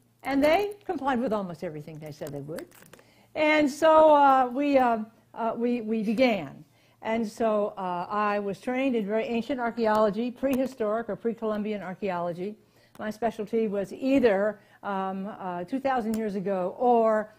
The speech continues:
a culture about six to eight thousand years ago. And so we, that's why I came to U W F. I came here for the archaeology that was here, but in order to get the money, I had to do work in Mississippi. And that was fine. I,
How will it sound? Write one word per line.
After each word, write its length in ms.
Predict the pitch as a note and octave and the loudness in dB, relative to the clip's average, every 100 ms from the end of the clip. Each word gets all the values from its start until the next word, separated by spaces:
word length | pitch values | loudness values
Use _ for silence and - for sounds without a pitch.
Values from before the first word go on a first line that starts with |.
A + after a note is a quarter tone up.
| - | -14
a 80 | A3+ | -2
culture 460 | A#3+ A#3 A3 G#3 | 0 0 -2 -6
about 400 | - F3 F#3 F3+ | -6 -6 -4 -6
six 220 | F#3 A3 - | -6 -8 -6
to 160 | - | -2
eight 120 | A#3 | -2
thousand 360 | G#3 F3 E3 F3+ | -2 -8 -8 -12
years 180 | D#3+ D#3 | -12 -10
ago. 260 | E3+ D3+ D3+ - _ _ _ _ _ _ _ _ _ _ _ F#3+ | -8 -10 -12 -20 _ _ _ _ _ _ _ _ _ _ _ -6
And 280 | A3+ A#3 | -2 0
so 220 | G#3 - B3 | 0 0 2
we, 400 | B3 A#3+ A#3 G#3+ | 2 0 -2 -4
that's 320 | B3 A#3+ - | -2 -2 -4
why 240 | A3 A#3+ A#3 | -4 0 0
I 40 | |
came 280 | A3 A3+ G#3+ | -2 -8 -8
to 80 | G#3 | -6
U 160 | G3+ | -6
W 300 | G3+ F#3 F3 | -4 -6 -6
F. 120 | C#3+ - _ _ _ _ - | -8 -10 _ _ _ _ -12
I 80 | |
came 320 | F3+ B3 C4+ B3 | -8 -2 0 0
here 180 | C4 A#3 | -2 -4
for 80 | |
the 160 | G3+ G#3 | -4 -2
archaeology 640 | G#3+ A3 A3 G#3+ G3+ F#3+ | -2 0 2 2 0 -4
that 140 | G3 E3 | -4 -6
was 140 | E3 | -10
here, 560 | - E4+ D4+ G3 F#3 G3+ _ _ _ - | -6 0 2 2 -2 -8 _ _ _ -4
but 120 | A#3+ | 0
in 100 | A#3+ | 4
order 240 | B3+ A#3+ | 4 4
to 60 | G#3 | 4
get 140 | A3+ | 2
the 80 | A3 | 0
money, 380 | A3 D4 C4 A3+ | 0 0 0 0
I 100 | G#3 | -2
had 200 | G#3+ G3 | -2 -2
to 60 | F#3+ | -2
do 160 | G#3 | -2
work 260 | F#3 F#3+ F3+ | -2 -2 -4
in 80 | F#3 | -8
Mississippi. 680 | F3+ - F#3+ C4 F3+ C#3 - _ _ _ _ _ | -8 -10 -2 -2 -2 -10 -12 _ _ _ _ _
And 240 | A3 G#3+ A#3 | -6 -4 -2
that 120 | D#4 | -2
was 120 | F4+ | 2
fine. 380 | G#4+ E4+ C#4+ C#4+ | 6 6 6 0
I, 160 | C4 | -4